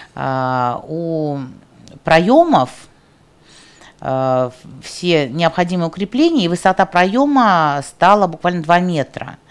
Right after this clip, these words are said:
Соответственно, вот в этой части стало очень низко. Поэтому мы сделали, что здесь будет там нестандартная, конечно, дверь, но чтобы в санузле не было низко, два метра высота потолка, это ж некомфортно,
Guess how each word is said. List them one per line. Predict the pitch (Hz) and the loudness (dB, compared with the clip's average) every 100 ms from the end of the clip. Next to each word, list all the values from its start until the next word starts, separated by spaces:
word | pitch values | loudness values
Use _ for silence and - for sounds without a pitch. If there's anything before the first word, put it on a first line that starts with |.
| - - - | -20 -20 -16
Соответственно, | - 160 202 190 185 | -2 -2 -2 -4 -4
вот | 165 165 | -6 -6
в | |
этой | 175 175 | -6 -6
части | - 240 269 - | -4 -2 -2 -6
стало | - 170 180 | -4 -2 -2
очень | 175 - 180 175 | -4 -6 -6 -6
низко. | 131 - 131 | -8 -12 -8
Поэтому | - 220 254 185 - 139 131 | 2 4 4 0 -4 -8 -6
мы | 143 160 | -8 -8
сделали, | 147 147 143 131 123 131 131 - - - | -8 -6 -6 -6 -8 -12 -14 -20 -20 -18
что | - | -10
здесь | 160 | -10
будет | 143 127 | -8 -12
там | - 117 | -14 -14
нестандартная, | 143 - 170 165 139 131 127 | -8 -2 0 0 -2 -4 -12
конечно, | 135 135 - 160 | -10 -10 -10 -10
дверь, | 185 277 359 359 - - - 190 | -4 -2 -2 -4 -12 -16 -10 -4
но | 196 190 151 95 | 0 2 0 -2
чтобы | - 170 170 | -6 -8 -8
в | - | 0
санузле | 180 185 185 196 | 0 0 -4 -4
не | 202 170 | -2 -2
было | 151 | -2
низко, | 160 254 311 185 | -2 -2 -2 -4
два | 151 156 | 0 2
метра | 160 135 - | 0 -4 -8
высота | 127 - 139 139 | -8 -6 -6 -6
потолка, | - 143 139 131 | -6 -4 -4 -4
это | 127 | -8
ж | - | -10
некомфортно, | 147 156 175 320 359 330 165 - | -4 -4 -2 -2 -2 -4 -6 -8